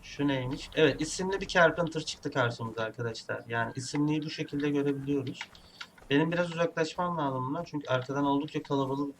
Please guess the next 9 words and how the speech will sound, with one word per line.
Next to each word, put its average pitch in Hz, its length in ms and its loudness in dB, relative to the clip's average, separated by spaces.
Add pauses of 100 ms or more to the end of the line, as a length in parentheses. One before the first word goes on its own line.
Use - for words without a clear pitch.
(260)
bir 143 220 4
grup 139 200 -4 (240)
bana 135 300 2 (160)
saldırıya 120 840 -4 (120)
geçti. - 520 -8 (1900)
Hemen 156 480 2 (340)
şu - 160 -20
alchemistlere 135 800 0
bakalım. 123 500 -4